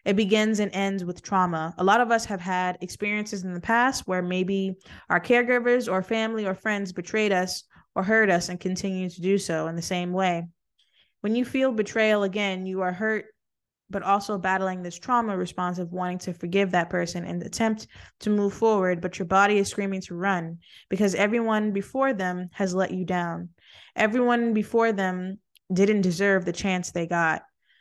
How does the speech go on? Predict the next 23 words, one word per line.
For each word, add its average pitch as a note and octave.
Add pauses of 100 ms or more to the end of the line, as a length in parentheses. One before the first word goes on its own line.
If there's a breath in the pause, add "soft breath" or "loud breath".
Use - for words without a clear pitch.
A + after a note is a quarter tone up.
So G3+
if G3
you A#3+
are D4
in C4+
this A#3
position G3+
right F3
now, F3
caught G3
between G3+
a F3+
rock F3
and F3+
a E3+
hard E3+
place, E3+ (100)
fearfully A#3
involved F#3+
with F3+
someone F3+
who E3+
operated F#3